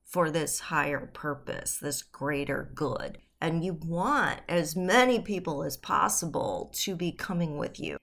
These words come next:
to be engaged, to be taking up the cause themselves, to be interpreting it through their lens, because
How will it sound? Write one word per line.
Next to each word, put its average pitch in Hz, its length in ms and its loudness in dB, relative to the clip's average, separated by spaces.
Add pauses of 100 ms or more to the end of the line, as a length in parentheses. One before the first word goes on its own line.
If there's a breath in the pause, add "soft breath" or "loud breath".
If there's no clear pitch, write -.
(120)
to 202 140 0
be 185 260 0
engaged, 160 1120 0
to 226 160 0
be 190 180 -2
taking 185 680 -2
up - 220 -6
the 160 100 0
cause 156 580 -2
themselves, 160 840 0
to - 160 -2
be 170 220 0
interpreting 185 880 0
it 151 220 -2 (120)
through 185 220 4
their 170 500 2
lens, 160 680 0
because 156 760 -2